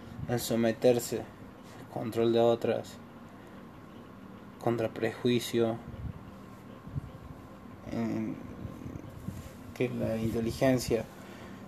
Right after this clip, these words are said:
del hombre era mayor que de la mujer, ya sea moral o racionalmente. La igualdad también en la estupidez, tanto para el hombre y para la mujer. El carácter preventivo de las reglas, leyes e instituciones no deben adaptarse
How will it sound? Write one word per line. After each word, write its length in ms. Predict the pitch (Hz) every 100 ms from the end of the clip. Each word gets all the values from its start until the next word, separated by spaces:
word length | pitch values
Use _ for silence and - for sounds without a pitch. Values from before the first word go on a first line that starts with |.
| -
del 140 | 123 123
hombre 260 | 123 123
era 120 | 120
mayor 400 | 113 120 117 120 -
que 140 | 117
de 140 | 110
la 80 | 113
mujer, 480 | 110 - - 120 117 - - - - - - - - - - - - - - - - - -
ya 160 | 131 117
sea 160 | 131
moral 420 | 123 113 107 123 117
o 100 | 104
racionalmente. 800 | 98 - 113 113 110 113 110 - - - - - - - - - - - - - - - - - - - -
La 80 | 110
igualdad 320 | 113 117 120
también 500 | 120 110 113 120 120 117 - - - - - -
en 120 | 113
la 80 | 110
estupidez, 680 | - 113 - 120 123 120 -
tanto 260 | 113 113 113
para 160 | 113
el 60 | 110
hombre 220 | 110 113
y 20 |
para 180 | 107 110
la 60 | 110
mujer. 340 | 110 - 117
El 920 | 127 - - - - - - - -
carácter 500 | - 117 120 - 117
preventivo 720 | - 117 110 110 - 120 123
de 80 | 117
las 200 | 107 -
reglas, 420 | 113 113 117 117
leyes 380 | 117 110 113 117
e 40 | 113
instituciones 720 | 113 - - 117 120 120 117
no 160 | 113
deben 260 | 117 113 110
adaptarse 680 | 117 123 - 117 117 -